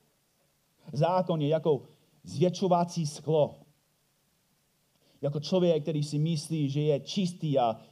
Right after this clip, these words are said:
hygienický, dokud pod mikroskopem neuvidí všechny bakterie, které má na svém těle. Nebo je jako černé světlo, který ukáže všechny skvrny, jež zůstávají po-, pouhému oku skryté.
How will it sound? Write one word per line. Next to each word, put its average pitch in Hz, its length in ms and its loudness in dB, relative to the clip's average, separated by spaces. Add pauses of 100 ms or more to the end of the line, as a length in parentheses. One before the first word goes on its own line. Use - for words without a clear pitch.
hygienický, 170 880 0
dokud 151 420 0
pod 160 200 0
mikroskopem 151 680 0
neuvidí 151 540 0
všechny 143 540 -4 (140)
bakterie, 147 760 -2 (720)
které 143 200 -4
má 143 400 0
na 127 120 -10
svém 127 300 -10
těle. 80 280 -10 (1200)
Nebo 170 180 4
je 170 120 4
jako 180 280 4
černé 180 500 0
světlo, 147 680 0 (340)
který 180 220 2
ukáže 175 720 4
všechny 175 420 -4
skvrny, 185 460 0
jež 139 440 -2 (240)
zůstávají 143 840 2 (120)
po-, 147 220 0 (320)
pouhému 143 720 0
oku 98 380 -8
skryté. - 520 -14